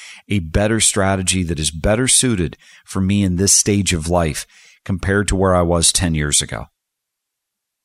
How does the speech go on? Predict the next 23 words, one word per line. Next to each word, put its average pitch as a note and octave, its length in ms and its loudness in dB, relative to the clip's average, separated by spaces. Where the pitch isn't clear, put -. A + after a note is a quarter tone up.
All B2+ 260 6
of A#2 80 0
those G2 260 4
are F#2 80 2
great F2 360 0
questions F#2 500 0
to - 160 -6
ask, D#2+ 300 -2
and F#2 180 -2
all C3 300 2
of B2 80 -4
those G#2 200 2
great G#2+ 400 -2
questions F#2 600 0
will F#2+ 160 0
lead G#2+ 320 0
to - 100 -2
great E2+ 420 -2
results E2+ 640 0
if E2+ 140 -4
you F2+ 120 -2
will F2 120 -2
simply F#2+ 500 0